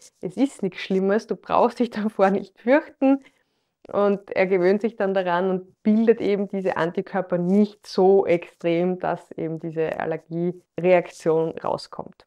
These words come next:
Gerade im Sommer haben natürlich extrem viele so diesen klassischen Heuschnupfen oder im Frühjahr eigentlich. Im Sommer geht's dann eh schon wieder. Und da habe ich einige coole Tipps und Tricks für euch, wie versprochen,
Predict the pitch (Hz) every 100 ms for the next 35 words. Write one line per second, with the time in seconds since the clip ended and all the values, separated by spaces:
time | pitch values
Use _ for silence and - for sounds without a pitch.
0 | _ - 208 185 180 220 254 208 214 202
1 | - - 185 269 285 269 262 220 214 226
2 | 226 226 220 220 196 - _ 190 196 214
3 | 233 - _ _ _ _ _ - 214 220
4 | 214 208 208 - - 185 190 185 202 180
5 | 170 - 185 185 165 - 156 156 - 147
6 | - - - 160 160 165 156 _ 190 175
7 | 156 - - - 165 - 165 - 175 175
8 | 170 165 - 160 - 233 240 226 226 233
9 | - _ _ _ _ 196 190 - - 151
10 | 190 262 233 214 220 226 - 160 196 233
11 | 214 - - 262 262 - 262 - - 196
12 | 185 - 269 269 - - 160 170 - 202
13 | - 175 - - 139 - 170 302